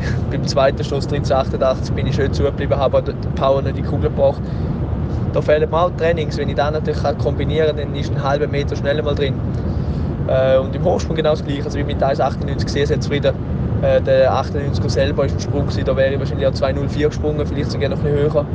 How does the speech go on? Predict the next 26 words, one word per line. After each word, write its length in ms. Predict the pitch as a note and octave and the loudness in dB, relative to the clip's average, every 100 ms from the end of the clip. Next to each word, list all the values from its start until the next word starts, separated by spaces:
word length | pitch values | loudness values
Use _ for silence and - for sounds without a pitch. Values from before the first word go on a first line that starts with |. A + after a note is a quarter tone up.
| - - - - - - - | -4 -2 -2 -2 -2 -4 -2
Ähm, 260 | C#3 C3+ C#3 | 0 2 2
das 140 | C#3 C3 | 0 2
zeigt, 340 | C#3+ C#3 - | 2 2 2
dass 140 | C#3+ | -2
ich 80 | D3 | 0
zumindest 500 | - C#3+ D3 D3+ D3 - | 0 0 0 0 0 0
die 60 | |
Sprünge 360 | - D3 C#3+ - | 0 0 0 0
in 80 | C#3+ | 0
mir 180 | D3 D3+ | 2 2
habe. 200 | D3 D3+ - - - - - C#3+ | 2 0 -2 -2 -2 -2 0 2
Ähm, 260 | C#3 C3+ C3+ - - - - | 4 2 2 0 -2 -2 0
jetzt 220 | C3 C3+ - | 0 0 0
kommt, 260 | C#3 C3+ - - - | 0 0 -2 -2 0
kommt 220 | C#3+ C3 | 0 0
der 60 | |
Sprung 280 | C#3+ C#3+ C#3+ | 0 0 2
halt 120 | C#3+ - | 0 0
vielleicht 340 | C#3 C#3 C#3 | 0 0 0
einfach 300 | C3+ C3+ - - - - - | 0 0 -2 -2 -2 -2 0
erst 260 | A2 - | 0 0
jedes 260 | C#3 C3+ - | -2 -2 0
sechste 400 | C#3+ D3 - C3+ | 0 0 0 0
oder 80 | - | 2
siebte 300 | E3 - D#3+ | 0 0 2
Mal. 260 | D3+ D#3+ | 2 2